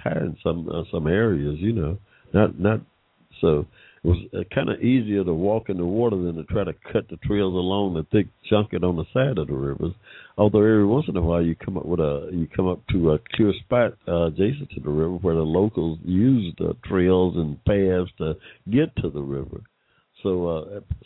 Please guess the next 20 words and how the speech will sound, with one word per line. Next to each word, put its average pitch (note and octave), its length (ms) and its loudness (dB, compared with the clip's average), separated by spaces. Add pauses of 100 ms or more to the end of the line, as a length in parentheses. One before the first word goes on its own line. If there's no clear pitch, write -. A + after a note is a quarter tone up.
some, B2 240 2
at G2+ 240 -4
some C3 220 2
point F#2+ 420 -2
we, F#2 160 -4 (240)
we, F#2 160 -10 (680)
uh, E2 520 -4 (600)
after G#2 240 2
ten G#2+ 180 2
o'clock, A2 360 0
after, F2 580 0
uh, D#2+ 160 4
the F2 360 0
initial G2+ 380 0
contact A2 480 2
with F2 140 -4
the E2 120 -8 (100)
two, F#2+ 260 0
uh, E2+ 160 0
outposts, F#2+ 640 0